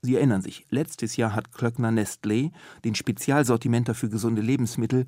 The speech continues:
wegen der Reduzierung von Zucker, Salz und Fett etwas Honig um den Mund geschmiert. Das uneigennützige Loben, ein toller menschlicher Zug,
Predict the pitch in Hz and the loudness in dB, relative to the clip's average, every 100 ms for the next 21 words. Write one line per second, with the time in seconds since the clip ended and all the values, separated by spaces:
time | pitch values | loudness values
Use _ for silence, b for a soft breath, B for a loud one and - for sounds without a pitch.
0 | B B _ 120 123 113 117 113 - 160 | B B _ 0 2 2 2 -2 -2 -2
1 | 165 143 - 120 - 151 139 131 127 113 | -2 -4 -4 -6 -6 -6 -4 -4 -4 -6
2 | - 147 - B B B B 180 196 - | -4 -4 -4 B B B B -4 -4 2
3 | 147 101 87 95 95 95 95 - 98 131 | 4 4 2 -6 -4 -2 -2 -4 -8 -8
4 | 123 - - - _ - 151 - 185 214 | -10 -12 -18 -20 _ -2 -2 0 -2 -2
5 | - 170 165 147 - 127 123 123 139 139 | -2 -2 4 4 4 4 6 8 6 6
6 | 135 B B B 139 143 - 196 143 120 | 0 B B B 0 0 -2 0 2 2
7 | 127 123 127 123 117 - 160 156 | 0 0 -4 -2 -4 0 0 0